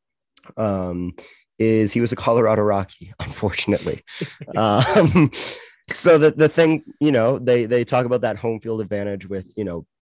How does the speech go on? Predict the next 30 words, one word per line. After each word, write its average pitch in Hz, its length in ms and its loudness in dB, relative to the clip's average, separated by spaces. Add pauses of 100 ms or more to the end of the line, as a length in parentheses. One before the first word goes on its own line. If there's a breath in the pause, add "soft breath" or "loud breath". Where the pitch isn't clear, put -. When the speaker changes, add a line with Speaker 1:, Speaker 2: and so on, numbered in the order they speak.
(120)
Speaker 1:
tons 107 260 -2
of 87 60 -8
home 95 220 -2
runs 87 260 -2
getting 85 200 -8
hit 82 180 -8
out 78 200 -10
there, 80 340 -8 (400 soft breath)
uh, 85 540 -4
as 101 240 0
well 101 260 2
as 101 400 0
stamina 110 440 -2
of 104 180 -4
pitchers. 82 500 -8
Like, 90 160 -10 (180)
we, 95 200 -4
we 98 160 -6
know 98 200 0
about 98 200 -2
the 101 140 -2
altitude 107 600 -6
in, 92 200 -6
in 92 180 -8
all 92 260 0
of 85 100 -2
the 85 60 -10
sports, - 540 -10
uh, 80 200 -10 (100)
and, 85 320 -10